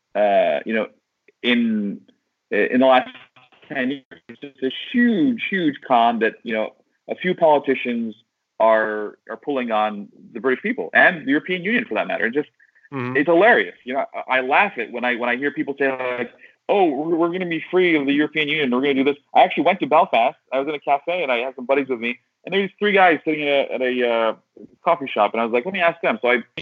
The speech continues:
Speaker 1: asked them. I have actually taped it. I asked them, like, "What do you think about Brexit?" One of them was like, "I have no idea. I haven't been following it." The other one's like, "I'm for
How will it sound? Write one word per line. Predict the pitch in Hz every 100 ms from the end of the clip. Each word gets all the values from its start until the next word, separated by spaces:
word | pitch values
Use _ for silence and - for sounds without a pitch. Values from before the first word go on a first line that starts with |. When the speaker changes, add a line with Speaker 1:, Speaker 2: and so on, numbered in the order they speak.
| _ _ _
Speaker 1:
asked | 123 151
them. | 139 131
I |
have | 139
actually | 147 135 135 - 127
taped | - 156
it. | 98 _ _ _ _
I | 135 - _
asked | 147 160
them, | 156 120
like, |
"What | 135
do |
you | 156
think | 160
about | 147 139
Brexit?" | 156 156 110 - _ _ _ _
One | 143
of | 160
them | 151
was | 147
like, | 131 127 -
"I | 127
have | 143 131
no | 135
idea. | 131 123 117 127 135
I | 120
haven't | 123 117
been | 107 -
following | 107 110 120
it." | 131 117
The |
other | 123 123
one's | 120
like, | 117 -
"I'm | 117 117 -
for | - 127 123 120